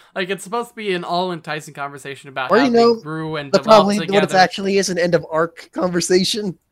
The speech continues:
Speaker 1: It's supposed to be an end of season conversation.
Speaker 2: What
Speaker 1: Like,
Speaker 2: the
Speaker 1: the
Speaker 2: fuck?
Speaker 1: entire
Speaker 2: Okay,
Speaker 1: first
Speaker 2: like, I
Speaker 1: five
Speaker 2: get why you want it, but it's the end of the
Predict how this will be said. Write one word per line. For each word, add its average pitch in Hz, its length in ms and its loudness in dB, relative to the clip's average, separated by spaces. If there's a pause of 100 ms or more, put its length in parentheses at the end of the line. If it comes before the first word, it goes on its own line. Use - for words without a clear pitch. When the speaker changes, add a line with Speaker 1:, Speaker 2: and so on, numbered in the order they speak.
(200)
Speaker 1:
It's 147 180 -14
supposed 180 400 -6
to 175 60 -12
be 156 120 -6
an 151 80 -8
end 147 160 -6
of 131 120 -16
season 135 340 -14
conversation. 127 960 -16 (380)
Speaker 2:
What 269 100 2
Speaker 1:
Like, 170 60 0
Speaker 2:
the - 80 6
Speaker 1:
the 208 60 2
Speaker 2:
fuck? 226 200 0
Speaker 1:
entire 277 160 4
Speaker 2:
Okay, 175 240 4
Speaker 1:
first 147 160 -2
Speaker 2:
like, 180 240 0
I 208 120 6
Speaker 1:
five 190 120 4
Speaker 2:
get 185 300 0
why 165 340 6
you 254 240 0
want 269 280 0
it, - 200 -4
but 190 240 0
it's - 220 -4
the 196 180 -4
end 190 160 0
of 165 80 -2
the 151 180 -4